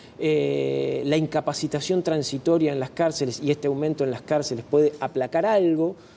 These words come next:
este, sobre todo en ese delito más reiterante, y los resultados de la acción de los programas de policiamiento, este, también pueden estar ayudando a, a explicar esto. Hay que estudiar y hay que evaluar, esto es muy importante. La política pública de seguridad es tan central, es tan trascendente que necesita evaluaciones muy rigurosas.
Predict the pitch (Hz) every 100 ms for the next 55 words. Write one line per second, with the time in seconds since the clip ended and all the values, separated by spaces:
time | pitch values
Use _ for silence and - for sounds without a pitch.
0 | - - 127 - 117 127 123 156 160 151
1 | 139 123 143 139 127 135 131 131 131 170
2 | 208 190 170 180 175 233 247 202 165 156
3 | 165 196 196 202 185 - - - 139 147
4 | 147 - 180 185 147 123 - 127 139 151
5 | 139 131 143 147 165 170 170 165 175 170
6 | 113 117 120 - 135 143 165 151 131 131
7 | 127 120 123 127 117 120 123 131 135 -
8 | - - - 117 113 113 127 120 - 120
9 | 120 117 101 - - - - - - -
10 | - - 214 240 - 131 180 196 151 131
11 | 110 113 180 131 110 139 - 127 170 214
12 | 143 127 139 156 143 156 156 220 233 185
13 | 147 190 175 147 135 135 135 147 - 156
14 | - 220 202 156 - 127 127 127 120 -
15 | - 214 208 180 139 - 135 139 147 143
16 | 139 135 127 190 185 170 143 131 165 147
17 | 123 170 170 135 123 113 -